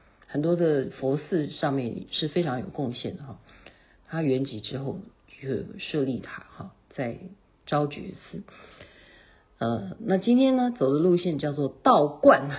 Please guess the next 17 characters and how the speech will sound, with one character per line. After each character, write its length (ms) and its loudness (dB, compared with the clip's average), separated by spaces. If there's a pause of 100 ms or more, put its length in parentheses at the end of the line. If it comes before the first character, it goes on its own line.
(280)
<laughs> 400 -20
我 100 0
说 120 4
什 100 0
么？ 260 8 (800)
今 180 6
天 160 6
就 140 4
是 140 6
开 320 6
车 400 6
全 320 2
部 160 2
去 200 0 (180)
逛 420 4 (260)
道 180 6
观。 340 0